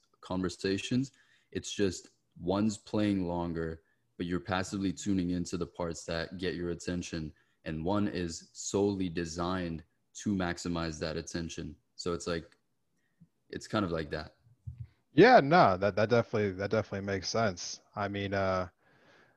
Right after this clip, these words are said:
Speaker 2: I, I, yeah, I know for me that, like, there are, I, I, yeah, I have, like, different, like, forms of, like, media that I put on for different moods that I'm in.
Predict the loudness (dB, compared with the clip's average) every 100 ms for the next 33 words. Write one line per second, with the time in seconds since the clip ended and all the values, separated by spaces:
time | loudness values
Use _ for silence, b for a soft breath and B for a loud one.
0 | b b 2 4 6 6 8 8 8 6
1 | 2 0 2 4 2 2 2 2 0 -2
2 | -8 -16 -16 _ -4 4 6 8 6 2
3 | -6 -20 -2 2 2 2 6 8 8 6
4 | 4 4 4 4 0 2 -2 -2 -2 2
5 | 4 4 2 2 0 0 -2 -2 0 0
6 | 2 0 0 -2 -2 -2 -4 -8 -8 -4
7 | -4 -4 -10 -6 -4 -4 -6 -10 -8 -6
8 | -8 -12 -16